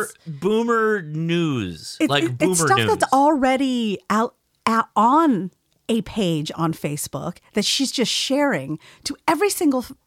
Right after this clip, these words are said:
Speaker 1: Facebook group.
Speaker 2: Right, right.
Speaker 1: Which
Speaker 2: She's,
Speaker 1: is
Speaker 2: like,
Speaker 1: fine.
Speaker 2: cross-promoting, basically.
Speaker 1: Except for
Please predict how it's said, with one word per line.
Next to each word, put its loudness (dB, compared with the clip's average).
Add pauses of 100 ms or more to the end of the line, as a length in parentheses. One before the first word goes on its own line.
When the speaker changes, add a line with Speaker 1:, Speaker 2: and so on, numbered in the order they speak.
(100)
Speaker 1:
Facebook -4
group. -10
Speaker 2:
Right, -2
right. 2
Speaker 1:
Which 2
Speaker 2:
She's, -2
Speaker 1:
is -6
Speaker 2:
like, 2
Speaker 1:
fine. 2
Speaker 2:
cross-promoting, -4
basically. -20
Speaker 1:
Except -2
for -2